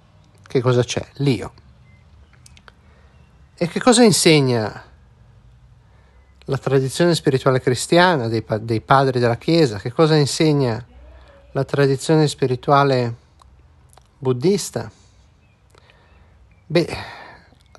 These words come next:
da prospettive diverse, che non possiamo mettere sicuramente sullo stesso piano, però un punto di tangenza lo possiamo trovare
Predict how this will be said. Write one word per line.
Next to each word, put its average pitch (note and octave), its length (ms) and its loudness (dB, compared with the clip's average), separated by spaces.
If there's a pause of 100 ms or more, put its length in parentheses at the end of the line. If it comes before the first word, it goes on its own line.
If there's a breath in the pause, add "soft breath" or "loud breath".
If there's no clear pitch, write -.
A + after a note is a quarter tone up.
(280)
da - 220 -6
prospettive F#3+ 540 0
diverse, B2+ 680 0 (180)
che - 140 -12
non F2+ 160 -8
possiamo A2 320 -2
mettere A2+ 400 -2 (400)
sicuramente C3 680 -2
sullo A#2+ 180 -12
stesso - 260 -6
piano, F#2+ 380 -10 (720 soft breath)
però A#3+ 160 -4
un C3 120 2
punto F3 340 0
di A#2 120 -4
tangenza A#2 600 0
lo A#2+ 80 -8
possiamo B2+ 460 0
trovare - 640 -6